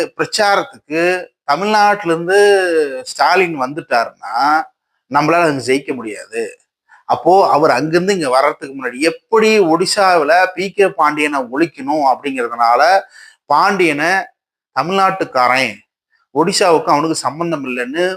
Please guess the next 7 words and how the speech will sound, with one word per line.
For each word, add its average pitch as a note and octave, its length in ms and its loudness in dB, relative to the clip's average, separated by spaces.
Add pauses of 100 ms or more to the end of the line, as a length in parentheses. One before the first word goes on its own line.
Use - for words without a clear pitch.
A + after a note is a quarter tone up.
(100)
ஒடிசா F3 420 2
மக்கள்கிட்ட D#3 500 0
இருந்து E3+ 200 -4
பாண்டியனை D#3+ 480 0 (140)
பிரிக்கிற G#3 420 0
வேலையை C3 280 -2
செஞ்சாங்களோ A#2 720 -2